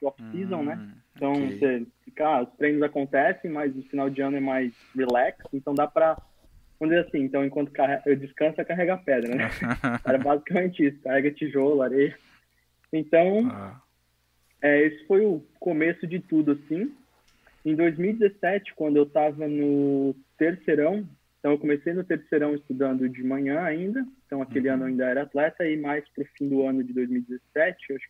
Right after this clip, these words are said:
Speaker 1: que meados de setembro, mais ou menos,
Speaker 2: Uhum.
Speaker 1: eu já tava decidido a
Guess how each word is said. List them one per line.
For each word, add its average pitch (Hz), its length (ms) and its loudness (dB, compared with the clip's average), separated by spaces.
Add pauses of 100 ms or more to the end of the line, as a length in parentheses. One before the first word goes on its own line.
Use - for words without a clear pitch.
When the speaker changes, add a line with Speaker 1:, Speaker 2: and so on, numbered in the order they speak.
Speaker 1:
que 226 80 -12
meados 151 280 -12
de - 140 -20
setembro, 131 560 -4
mais 123 180 -8
ou 123 60 -10
menos, 151 280 -6 (640)
Speaker 2:
Uhum. 123 220 -8
Speaker 1:
eu 151 800 4 (920)
já 139 160 -4
tava 147 280 2
decidido 135 600 0
a 120 220 -2